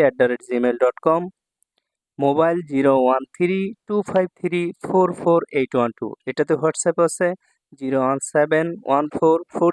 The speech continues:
জিরো টু ফোর টু এইট, এটাতে WhatsApp আছে। আপনারা যোগাযোগ করবেন, আসবেন ইনশাআল্লাহ, অবশ্যই ভালো লাগবে। সর্বোচ্চ সহযোগিতা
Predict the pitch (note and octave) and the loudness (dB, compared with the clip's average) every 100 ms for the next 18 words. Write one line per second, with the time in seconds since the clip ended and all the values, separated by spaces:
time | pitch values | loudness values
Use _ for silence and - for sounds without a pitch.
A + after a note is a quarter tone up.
0 | - F#3 F3 F3 - - A3 - F#3+ - | 0 -2 0 0 -2 -8 -6 -4 -4 -2
1 | G#2+ G#2 - - D#3 D#3 F#3+ C3+ A2 - | -2 -4 -8 -6 -4 -4 -4 -2 -2 -4
2 | G#2 G#2+ - - _ _ _ - B2 C#3+ | -6 -6 -8 -14 _ _ _ -20 -12 -6
3 | C#3 D3 F3+ - _ _ _ _ C3+ B2+ | -2 0 0 -2 _ _ _ _ -2 2
4 | C#3+ D#3 - F3+ F#3 G#3 B3+ C3+ C3 C#3 | 2 0 -2 -2 0 -2 -4 -6 -6 -4
5 | D#3 D#3 D#3+ - E3+ F#3+ A3 D3+ D3 D#3 | -4 -2 -4 -4 -4 -4 -4 -4 -2 -4
6 | - E3+ E3+ E3 F3 E3+ F3 F3 D#3+ D3 | -2 0 2 2 0 -2 -4 -4 -2 0
7 | D#3+ - - D#3+ D#3 D3+ D3 D#3 D#3 F3 | -2 -6 -8 -6 0 0 0 -4 -2 -2